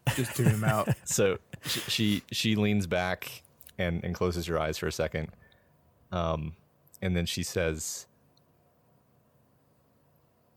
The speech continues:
Speaker 2: "If you return to the court of light tonight, you will not all escape with your lives. If you return to the court of darkness tonight, your lives will all be changed."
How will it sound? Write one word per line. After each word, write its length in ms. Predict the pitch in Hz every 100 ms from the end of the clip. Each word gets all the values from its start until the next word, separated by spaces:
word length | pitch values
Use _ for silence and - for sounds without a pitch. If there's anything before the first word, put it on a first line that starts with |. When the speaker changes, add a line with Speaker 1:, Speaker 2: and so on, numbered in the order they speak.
| _ _ _
Speaker 2:
"If 160 | 107 104
you 100 | 95
return 380 | 95 127 123
to 80 | 107
the 100 | 92
court 340 | - 98 95 87
of 120 | 82
light 260 | 82 85
tonight, 360 | - 82 80 82
you 100 | 95
will 60 | 82
not 260 | 82 90 -
all 200 | 90 82
escape 380 | - - - -
with 160 | 87
your 80 | 87
lives. 640 | 80 78 76 82 95 - - _ _ _ 113
If 120 | 101
you 60 | 90
return 240 | - 104
to 60 | 90
the 80 | 90
court 240 | - 92
of 80 | 82
darkness 400 | 90 92 87 -
tonight, 400 | - 80 73 73 - _
your 120 | 85
lives 360 | 80 78 78 78
will 100 | 80
all 120 | 80
be 120 | 76
changed." 560 | - 80 76 80 -